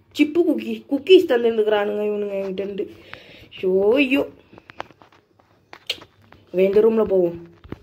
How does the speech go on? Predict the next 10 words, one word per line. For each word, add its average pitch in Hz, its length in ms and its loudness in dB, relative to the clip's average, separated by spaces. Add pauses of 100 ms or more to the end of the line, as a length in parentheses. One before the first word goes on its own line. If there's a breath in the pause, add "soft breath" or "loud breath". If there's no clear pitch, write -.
(460)
டேய், 196 260 4
ஒரே 185 380 4
ஒரு 247 180 6
money 262 200 0
bag 254 240 -2
தாங்கடா, 233 440 -2
ப்ளீஸ்ரா, 277 440 0
எனக்கு 240 220 -2
வேணும்டா 269 400 2
அவசரமா. 247 880 -2